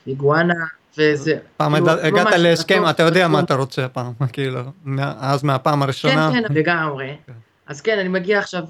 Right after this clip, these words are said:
Speaker 1: אני אגיע לחנויות, אני אקבל, אני יכול למכור אותו גם, אבל עצמאית, נגיד, איתם אמרו לי, "אתה לא מוכר אותו לבד, זה רק אנחנו מוכרים."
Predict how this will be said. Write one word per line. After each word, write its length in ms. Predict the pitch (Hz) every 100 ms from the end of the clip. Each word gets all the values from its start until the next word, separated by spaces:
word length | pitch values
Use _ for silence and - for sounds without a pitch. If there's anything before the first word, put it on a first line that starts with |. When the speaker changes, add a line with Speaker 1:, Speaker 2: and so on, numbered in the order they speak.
| 160 -
Speaker 1:
אני 180 | 175 180
אגיע 240 | 170 226
לחנויות, 840 | 202 190 165 151 156 196 220 - -
אני 220 | 147 151
אקבל, 380 | 151 165 160 190 175 143 -
אני 200 | 147 156
יכול 180 | 156 185
למכור 280 | 185 180 185
אותו 200 | 185 160
גם, 200 | 175 185
אבל 200 | 165 151
עצמאית, 480 | 151 147 147 135 131
נגיד, 220 | 123 123 - _ _
איתם 180 | 139 143 208
אמרו 180 | 190 185
לי, 80 | 165
"אתה 140 | 165
לא 100 | 175
מוכר 220 | 196 196
אותו 200 | 151 147
לבד, 240 | 143 185 160
זה 80 | 156
רק 140 | 160
אנחנו 320 | 143 131 131
מוכרים." 360 | 123 120 -